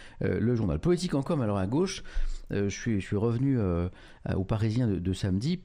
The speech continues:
pour revenir sur cette info politique du, du, de la fin de semaine, là, avec, euh,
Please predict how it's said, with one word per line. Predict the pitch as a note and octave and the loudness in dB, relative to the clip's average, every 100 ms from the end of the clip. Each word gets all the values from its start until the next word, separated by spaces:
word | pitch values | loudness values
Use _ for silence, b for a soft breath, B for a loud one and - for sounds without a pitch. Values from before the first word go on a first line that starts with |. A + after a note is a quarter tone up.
| - | -10
pour | - - | -10 -4
revenir | G2 A2+ B2 | 0 0 0
sur | - - | -2 -4
cette | F2+ | -2
info | F#2+ F2+ A2+ | -2 -2 -4
politique | - E2+ - G#2+ | -2 -4 -4 -6
du, | E2+ D#2 | -4 -4
du, | D2 D#2+ | -4 -4
de | D#2 | -2
la | E2+ | -2
fin | G2 | -2
de | E2 | -2
semaine, | F2 A#2 E3+ | 0 0 0
là, | A2+ | 0
avec, | F2 E2+ | 0 -2
euh, | - | -2